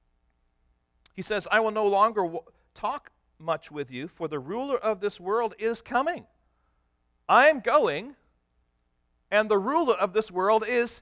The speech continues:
coming. There is good news, right? <laughs> Wow. But then look, verse thirty-one. "But I, as the Father, I do as the Father has commanded me, so that the world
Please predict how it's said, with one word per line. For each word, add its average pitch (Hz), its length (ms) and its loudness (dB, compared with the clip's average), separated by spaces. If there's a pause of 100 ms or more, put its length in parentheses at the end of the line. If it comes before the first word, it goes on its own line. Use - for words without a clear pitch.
(160)
coming. 214 500 2 (220)
There 196 180 -2
is 151 120 -8
good 196 280 2
news, 165 640 -2 (160)
right? 202 360 8
<laughs> - 40 -20 (2250)
Wow. - 320 -14 (2250)
But 135 80 -18
then 131 160 -10
look, 127 100 -12 (220)
verse 104 180 -14
thirty-one. 95 440 -20 (920)
"But 117 100 -12
I, 139 280 -2 (120)
as 123 220 -8
the - 80 -20
Father, 120 480 -8 (680)
I 143 100 0
do 151 140 -6
as 123 100 -8
the - 80 -20
Father 120 300 -8
has 110 160 -14
commanded 123 400 -10
me, 101 100 -16
so 123 300 -10
that 120 280 -4
the 110 60 -18
world 117 460 -8